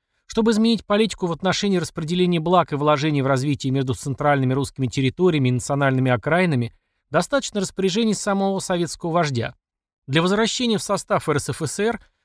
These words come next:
русских областей требуются многочисленные просьбы трудящихся с мест. А вот для того, чтобы полностью изменить административное устройство страны С С С Р,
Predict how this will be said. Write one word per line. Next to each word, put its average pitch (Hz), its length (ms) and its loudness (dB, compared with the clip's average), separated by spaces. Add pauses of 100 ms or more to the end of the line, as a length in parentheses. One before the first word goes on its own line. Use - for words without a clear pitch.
русских 151 420 -4
областей 139 500 0
требуются 220 480 -4
многочисленные 160 720 -2
просьбы 139 400 0
трудящихся 127 720 -2
с - 140 -10
мест. - 300 -10 (640)
А 139 140 4
вот 147 120 4
для 151 140 0
того, 165 320 2
чтобы 135 260 -2
полностью 147 500 -2
изменить 139 380 -2
административное 135 800 -2
устройство 147 480 -4
страны 139 420 0
С - 140 -6
С 139 140 -6
С - 140 -8
Р, 202 160 -4